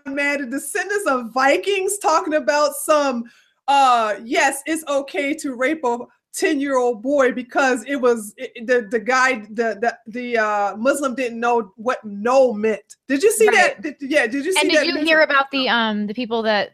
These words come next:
Speaker 2: I think it was three migrants that live streamed the rape of that Swedish girl? They got off with, like, twelve months, between
Speaker 1: Not
Speaker 2: twelve and
Speaker 1: only
Speaker 2: eighteen months, yeah.
Speaker 1: Not only that, but, uh, there is, there, there, ac-,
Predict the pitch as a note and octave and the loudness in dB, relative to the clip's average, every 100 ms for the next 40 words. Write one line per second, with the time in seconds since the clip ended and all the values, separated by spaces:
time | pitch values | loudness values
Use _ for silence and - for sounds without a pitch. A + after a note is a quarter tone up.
0 | _ G#3+ D4 A#3 G3 - - G#3 A#3 A3+ | _ -8 -4 -4 -6 -12 -12 -8 -6 -4
1 | A3+ G#3+ G3 G#3 G#3+ G#3+ G#3 - G#3 E3+ | -4 -2 -2 0 -2 -2 -4 -4 -4 -2
2 | F3+ F#3 G3 A#3 - G#3+ G3 G3 F#3+ F#3 | 0 0 0 -6 -10 -10 -8 -6 -6 -6
3 | F3+ F#3 E3+ F#3 F#3 F#3 F#3+ - G#3+ G3 | -4 -4 -2 -4 -4 -4 -4 -4 -6 -6
4 | - G3+ G#3+ A#3 B3+ A#3+ A#3 A3 G#3+ G#3 | -2 0 0 2 4 4 2 -6 -2 -2
5 | F#3+ _ - - G#3+ G#3+ F#3 F#3+ E3+ - | -2 _ -8 0 2 2 -4 -4 -6 -10
6 | - - _ _ _ _ _ G#3 - D4+ | -16 -18 _ _ _ _ _ -6 2 4
7 | G#4+ - A3 G3+ - F#3 F3 E3+ F3+ F3 | 6 4 2 -2 -6 -8 -8 -10 -10 -10
8 | D#3+ A#3 D#4 F#4 D4+ E4+ D#4 C#4 A#3 B3 | -10 -2 2 2 0 -2 -4 -6 -6 -2
9 | D#4 C4 G#3 A3 B3+ G#3+ - _ A#3 A3 | 0 0 -2 -2 -2 -2 -8 _ -6 -4
10 | G#3 F#3 F#3+ A#3+ C4+ B3+ C#4+ C4 G#3+ G3+ | -4 -6 -4 -2 0 -2 -4 -6 -12 -4
11 | C4 C4 A3 _ G3+ A#3+ B3 - B3 C4 | 0 0 -2 _ -4 -2 0 -2 -2 -4